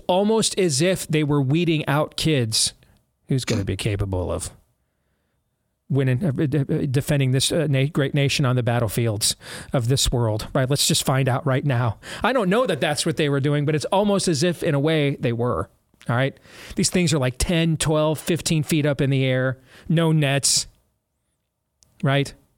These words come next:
I remember when, when our oldest, Anastasia, started riding her bike after I taught her how to, how to ride her bike. And I had just seen, um, my now buddy Brad Stein's,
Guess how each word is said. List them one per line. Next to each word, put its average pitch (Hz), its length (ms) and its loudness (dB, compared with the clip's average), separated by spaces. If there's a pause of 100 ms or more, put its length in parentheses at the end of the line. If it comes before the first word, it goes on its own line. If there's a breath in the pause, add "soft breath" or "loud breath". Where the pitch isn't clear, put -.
(1800)
I 156 100 2
remember 151 720 0 (300)
when, 139 540 0 (1500)
when 135 160 2
our 139 180 2
oldest, 170 400 0
Anastasia, 135 640 0
started 123 280 0
riding 123 260 0
her 117 100 0
bike 107 240 -2
after 120 220 0
I - 20 0
taught 123 180 0
her 117 260 2
how 113 60 0
to, - 100 -8
how 135 100 0
to 120 60 0
ride 113 120 2
her 110 80 -2
bike. 123 240 0 (1080)
And 135 440 2 (460 loud breath)
I 139 100 0
had 139 100 0
just 165 260 2
seen, 151 420 2
um, 127 560 0 (340)
my 135 160 0
now 139 220 0
buddy 131 300 0
Brad 135 320 0
Stein's, 139 600 0